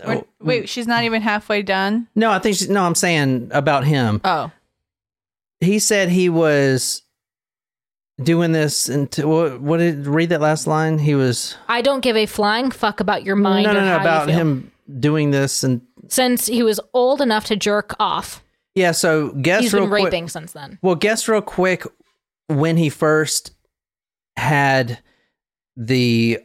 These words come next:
Speaker 2: urge to hurt a woman.
Speaker 1: Ten.
Speaker 2: Damn. Yeah, it was ten.
Speaker 1: Oh.
Speaker 2: Holy shit. Well, there you go. <laughs>
Speaker 3: Nailed it. You may be married, have a kid or two, a boyfriend, girlfriend, a job, car payments. Fuck it.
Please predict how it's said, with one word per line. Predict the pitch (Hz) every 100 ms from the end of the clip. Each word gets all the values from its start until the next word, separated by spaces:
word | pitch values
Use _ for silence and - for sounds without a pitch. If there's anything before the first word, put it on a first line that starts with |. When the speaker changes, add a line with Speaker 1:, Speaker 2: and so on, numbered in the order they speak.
| -
Speaker 2:
urge | 131 127 123 113 -
to | - 127 120 113 110 107 -
hurt | - 147 131 117 -
a |
woman. | 110 110 107 104 95 95
Speaker 1:
Ten. | 247 208 175 165 _ _ _ _ _
Speaker 2:
Damn. | 165 202 110 92 98 _ _ _
Yeah, | 117 147 107 101
it | 113
was | 113 107
ten. | - 107 95 - _ _ -
Speaker 1:
Oh. | 247 170 _ _ _ -
Speaker 2:
Holy | 123
shit. | 104 120 - - _ -
Well, | 120
there | 117 117
you | 120 110 - _ -
go. | - - - - 494 - 807 - - - - - 214 - 220
<laughs> | - - - - - - - _ - _ - - - - - - -
Speaker 3:
Nailed | 196 180
it. | 185 170 - - - - _ _ _
You | 247 302
may | 311 311 349
be | 359
married, | 277 233 220 214 220
have | - 220
a |
kid | 220 269
or | 220
two, | 208 - 208 190
a |
boyfriend, | 170 196 220 220 208 190 202
girlfriend, | 208 196 208 190 185
a | -
job, | 175 208 196 185 180
car | - 214 208
payments. | 202 185 175 170 -
Fuck | - - 240 233
it. | 170